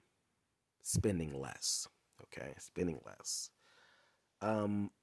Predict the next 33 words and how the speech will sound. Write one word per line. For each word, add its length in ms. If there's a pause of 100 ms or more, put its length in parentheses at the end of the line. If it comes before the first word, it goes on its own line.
another, 640 (540)
uh, 640 (720)
another 880
piece 360
that's 180
gonna 180
be 160
part 380
of 280
the, 920 (2250)
you 80
know, 60
the 80
plans 520
that 120
I'm, 180
the 60
plans 400
I'm 100
gonna 200
create, 320
another 200
piece 280
that's 100
gonna 140
be 80
part 260
of 120
it 180
to 120
get 180
to 80
my, 120